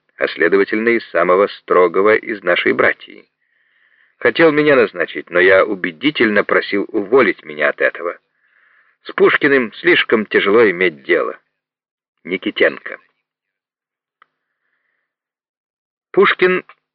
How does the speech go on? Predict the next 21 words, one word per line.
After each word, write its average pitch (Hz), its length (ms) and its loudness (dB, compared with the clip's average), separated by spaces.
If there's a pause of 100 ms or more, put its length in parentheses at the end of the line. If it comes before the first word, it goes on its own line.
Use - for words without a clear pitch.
(260)
решился 143 760 2
издавать 120 480 4
свой 113 240 4
журнал, 107 500 2 (200)
в - 120 -20
коем 110 360 4
он 113 280 2 (100)
и 104 80 -4
прочие 123 440 0
литераторы, 110 720 2 (240)
одинаково 101 600 2
с - 120 -12
ним 92 340 -4 (240)
судившие 95 680 0
о 107 120 0
литературе, 95 600 0 (440)
могли 104 300 0
бы 104 140 0
печатать - 600 -2
свои 98 240 -2
труды. 78 440 -6